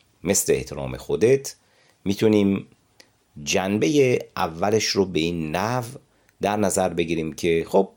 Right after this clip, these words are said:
انسان همونطوری که دلش می‌خواد احترامش حفظ شده باشه و حفظ بشه، به همین شکل باید احترام دیگری رو هم حفظ کنه. ولیکن اینجا مواردی پیش میاد،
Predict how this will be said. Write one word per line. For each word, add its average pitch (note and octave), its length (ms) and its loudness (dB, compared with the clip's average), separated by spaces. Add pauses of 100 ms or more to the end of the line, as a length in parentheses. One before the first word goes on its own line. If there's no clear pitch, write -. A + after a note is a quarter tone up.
(120)
انسان E2+ 680 -2 (340)
همونطوری F2 800 -2
که F2 360 0 (560)
دلش D2 320 -2
می‌خواد D2 520 -6
احترامش C#2 920 -6 (240)
حفظ - 640 0 (140)
شده C#2+ 440 -4
باشه G2+ 600 -2 (580)
و C#2+ 120 -2
حفظ - 480 -2
بشه، C3 400 0 (420)
به - 80 -2
همین E3 220 -2
شکل A#2+ 340 -2
باید E2 460 2
احترام D#2 420 -4
دیگری C#2 420 -6
رو D#2 180 -6
هم D#2 160 -6
حفظ E2+ 360 0
کنه. - 240 -14 (580)
ولیکن C3 320 0
اینجا G#2+ 580 4
مواردی C#2 540 0
پیش - 240 -8
میاد، E2 400 -4